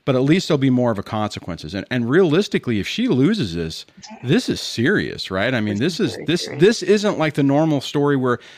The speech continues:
Speaker 1: you go to family court, you get smeared, you go through it for a couple of years, and then maybe the judge realizes it and it's like, "Okay, you guys are both knuckleheads, knock it off," and there's no accountability. And we just, for the most part, have to suck it up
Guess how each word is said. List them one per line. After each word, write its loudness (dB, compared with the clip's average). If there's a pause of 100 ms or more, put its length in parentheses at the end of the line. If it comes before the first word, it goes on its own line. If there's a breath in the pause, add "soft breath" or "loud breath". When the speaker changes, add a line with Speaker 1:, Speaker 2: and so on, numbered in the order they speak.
(100 loud breath)
Speaker 1:
you -2
go 6
to 2
family 0
court, 0
you 0
get 0
smeared, 0
you -2
go 2
through 0
it -6
for -2
a -4
couple -4
of -2
years, 0 (320 loud breath)
and -2
then 4
maybe 4
the 2
judge 0
realizes 0
it -2
and -6
it's -6
like, -2
"Okay, 0
you 0
guys 0
are -6
both -2
knuckleheads, -4
knock -2
it -4
off," 0
and -4
there's -4
no 0
accountability. -4
And -6
we -2
just, -8
for -6
the -6
most -4
part, -2
have -6
to -12
suck -6
it -4
up -4